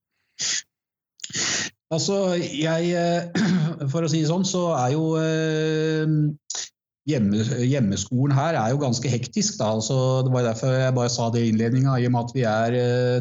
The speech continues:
to som er lærere, og som skal sette i gang våre egne elever, og så har vi en seksåring som, eh, som også skal settes i gang med sine ting, og som trenger en del, eh, oppfølging, eh, selv om de, eh,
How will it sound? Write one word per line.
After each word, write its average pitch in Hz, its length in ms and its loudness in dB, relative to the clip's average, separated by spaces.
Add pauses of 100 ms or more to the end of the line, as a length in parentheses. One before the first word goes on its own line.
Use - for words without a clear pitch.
to 110 180 -2
som 123 220 2
er 117 140 2
lærere, 104 420 0 (160)
og 127 100 2
som 123 160 0
skal 127 220 -2
sette 117 320 -4
i 117 80 2
gang 113 240 2
våre 123 240 2
egne 104 240 0
elever, 120 400 2
og 123 100 0
så 127 220 -2
har 110 160 0
vi 117 80 0
en 123 140 0
seksåring 113 600 0
som, 127 320 2
eh, 127 720 0 (220)
som 131 160 2
også 127 400 -2
skal 139 160 -2
settes 143 400 -2
i 147 80 2
gang 165 260 0
med 160 240 0
sine 151 240 0
ting, 156 220 2
og 156 100 2
som 156 140 0
trenger 131 420 0
en 147 120 0
del, 131 320 2
eh, 135 180 2
oppfølging, 170 560 0
eh, 156 160 0
selv 143 320 0
om 139 80 2
de, 127 120 2 (120)
eh, 139 540 2